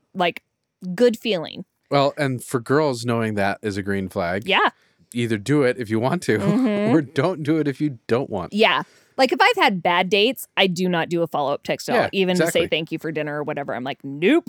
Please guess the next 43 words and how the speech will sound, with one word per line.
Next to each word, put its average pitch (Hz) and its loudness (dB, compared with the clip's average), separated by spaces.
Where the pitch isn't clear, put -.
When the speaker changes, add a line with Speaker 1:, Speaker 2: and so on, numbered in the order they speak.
Speaker 1:
we 202 2
are 226 4
not 214 4
doing 190 2
that." 165 -6
But 175 2
I 349 0
just 392 -4
liked 466 -4
that. 123 -4
I - -6
was 226 -6
like, 262 -6
"Okay." 359 -8
Speaker 2:
Yeah, 185 -2
Speaker 1:
Yeah. 202 -6
Speaker 2:
simple. 427 -4
Speaker 1:
Yeah. 403 2
Has 233 4
a 220 4
good 240 2
relationship 277 2
with 226 -2
her 226 0
family, 196 -2
especially 185 -6
her 233 -6
father. - -8
And 208 0
Speaker 2:
Hmm. 190 -6
Speaker 1:
this 254 6
was 415 4
on 226 4
multiple 208 0
people's 165 -6
list. - -10
And 226 2
I 277 2
thought 415 2
that 381 6
was 392 0
really 220 4
interesting. - -4